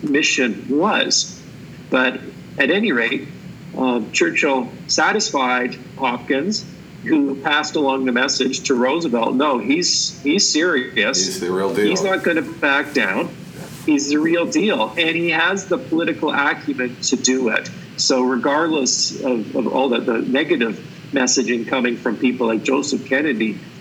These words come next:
Speaker 1: it's just not true.
Speaker 2: Wow. That's a
Speaker 1: Yeah.
Speaker 2: gr-, that's a great story. Uh,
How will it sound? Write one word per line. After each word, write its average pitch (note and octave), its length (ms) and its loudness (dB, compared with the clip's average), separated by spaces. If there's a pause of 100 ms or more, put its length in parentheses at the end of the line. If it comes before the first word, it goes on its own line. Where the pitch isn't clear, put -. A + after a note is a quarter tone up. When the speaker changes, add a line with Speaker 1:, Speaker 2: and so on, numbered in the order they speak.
(140)
Speaker 1:
it's B2 160 -2
just C#3 200 2
not B2 220 0
true. C3+ 280 2 (840)
Speaker 2:
Wow. E2 260 -4 (880)
That's F2 240 -2
a - 40 2
Speaker 1:
Yeah. A2+ 60 0
Speaker 2:
gr-, G2 140 -2 (260)
that's G2+ 140 -4
a - 60 -2
great F2+ 280 0
story. F#2+ 520 0 (460)
Uh, B2 280 -4